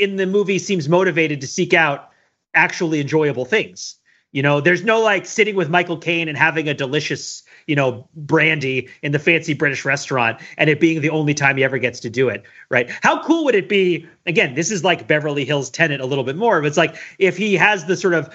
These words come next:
really fancy drink with Michael Caine and then he goes to the bathroom, and then every time he passes through that timeline,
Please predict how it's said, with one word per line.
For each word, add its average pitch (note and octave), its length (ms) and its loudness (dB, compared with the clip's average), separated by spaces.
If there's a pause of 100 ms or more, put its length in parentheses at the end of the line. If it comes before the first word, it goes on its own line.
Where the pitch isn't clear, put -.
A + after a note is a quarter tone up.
(140)
really F#3 220 4
fancy F#3 320 -2
drink F3 260 0
with D3+ 100 -2
Michael D#3 240 2
Caine E3 240 0
and D3 80 -2
then C#3+ 60 -2
he C#3 60 -6
goes D3+ 180 0
to D3+ 60 -18
the C#3+ 100 0
bathroom, C#3+ 480 0 (220)
and D#3+ 120 2
then E3+ 140 2
every F3+ 260 2
time F3+ 240 2
he D#3+ 80 -2
passes D#3+ 340 0
through E3 120 -6
that C#3+ 160 -2
timeline, C#3 520 0